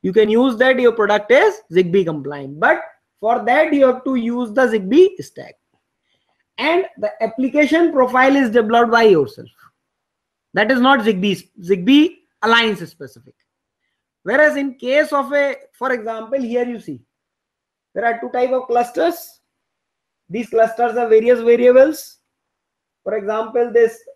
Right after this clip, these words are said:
uh, switch has zero is off, one is on,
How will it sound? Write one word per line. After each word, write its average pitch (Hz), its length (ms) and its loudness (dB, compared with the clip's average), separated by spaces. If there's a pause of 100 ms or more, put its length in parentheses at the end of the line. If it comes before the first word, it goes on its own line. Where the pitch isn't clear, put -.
uh, 185 200 -2
switch 240 340 0
has 233 500 2
zero 220 380 2
is 233 180 2
off, 214 300 2 (720)
one 190 240 -4
is 247 160 -2
on, 247 440 -2